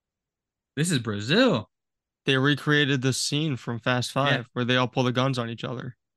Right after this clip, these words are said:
Speaker 1: Yeah. Also, I didn't realize that that guy who greets Dom was from Fi-, like, I was like, I didn't remember that
Speaker 2: Mm-hmm.
Speaker 1: character, and I saw Five, and I was like, "Oh my God, well, yeah, okay, I get it. Same guy, like,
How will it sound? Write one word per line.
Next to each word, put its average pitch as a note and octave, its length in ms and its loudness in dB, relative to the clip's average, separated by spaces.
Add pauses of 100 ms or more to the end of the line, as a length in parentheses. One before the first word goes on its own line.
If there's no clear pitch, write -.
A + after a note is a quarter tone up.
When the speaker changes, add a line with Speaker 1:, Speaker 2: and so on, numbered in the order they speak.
Speaker 1:
Yeah. A2 280 -2 (540)
Also, F#3 260 2
I D#3 60 4
didn't D#3 200 2
realize C#3+ 340 0
that C3 200 -8
that A#2 260 -4 (120)
guy B2+ 680 0
who G#2+ 240 -6 (200)
greets A#2+ 340 -4
Dom A2+ 760 -6
was A2+ 380 -2
from F3 280 -4 (180)
Fi-, E3 220 -6
like, B2 180 2
I B2+ 120 4
was B2+ 200 2
like, A2+ 200 -2 (500)
I C#3 80 2
didn't D3+ 160 4
remember C3 260 4
that G#2+ 120 2
Speaker 2:
Mm-hmm. - 60 -6
Speaker 1:
character, B2+ 420 -2
and A#2 160 -4
I A2 80 -4
saw B2+ 260 2
Five, A2 240 0
and A2+ 80 -4
I A2 40 -4
was G#2+ 120 -8
like, G2 120 -8 (100)
"Oh C#3 100 0
my G#2+ 140 -6
God, G#2 400 -2
well, F#2 220 -14 (100)
yeah, A2 400 0 (220)
okay, G#2 200 -2
I G#2 120 0
get A#2 200 -2
it. G#2 140 -4 (520)
Same A#2 220 0
guy, G#2 460 0
like, F#2+ 220 -8